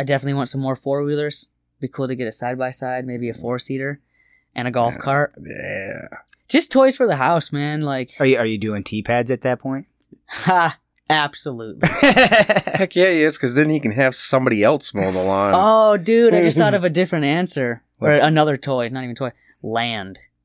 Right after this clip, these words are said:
Speaker 3: Ooh, good call.
Speaker 1: But not for a new
Speaker 2: Yeah.
Speaker 1: house.
Speaker 2: Just disc golf.
Speaker 1: I want, yeah, a disc golf course that isn't private like ours.
Speaker 3: Yep. So you're gonna, you're gonna build, like, a
Speaker 1: A Blue Ribbon Pines.
Speaker 3: Blue Ribbon Pine.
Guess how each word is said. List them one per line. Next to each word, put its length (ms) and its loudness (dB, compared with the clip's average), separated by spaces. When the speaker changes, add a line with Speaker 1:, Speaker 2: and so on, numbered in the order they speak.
Speaker 3:
Ooh, 560 2
good 220 -6
call. 340 -8
Speaker 1:
But 140 2
not 300 2
for 180 2
a 40 2
new 180 2
Speaker 2:
Yeah. 40 0
Speaker 1:
house. 540 -2
Speaker 2:
Just 320 -10
disc 300 -16
golf. 220 -20
Speaker 1:
I 80 2
want, 280 -2
yeah, 240 -2
a 80 -4
disc 280 -2
golf 240 0
course 300 -4
that 260 -6
isn't 340 -2
private 400 -2
like 200 -8
ours. 380 -8
Speaker 3:
Yep. 280 -2
So 160 -2
you're 200 4
gonna, 340 2
you're 160 0
gonna 180 0
build, 480 0
like, 200 -2
a 380 -2
Speaker 1:
A 80 2
Blue 180 -2
Ribbon 240 -6
Pines. 180 -12
Speaker 3:
Blue 140 -4
Ribbon 160 -8
Pine. 280 -12